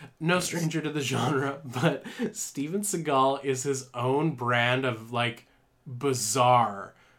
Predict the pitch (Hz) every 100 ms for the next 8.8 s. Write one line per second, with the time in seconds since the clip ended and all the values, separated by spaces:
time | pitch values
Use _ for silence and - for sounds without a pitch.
0 | _ _ 143 123 156 135 127 - _ 170
1 | 175 120 120 104 95 180 196 202 175 151
2 | 156 156 147 127 - - - _ _ -
3 | - - 175 170 170 165 151 151 _ _
4 | _ _ _ _ _ _ _ _ - -
5 | 185 165 190 180 185 - - 107 117 170
6 | 208 - - - _ _ 143 131 156 127
7 | 143 143 - 170 127 117 123 123 139 147
8 | 127 120 113 127 151 180 202 214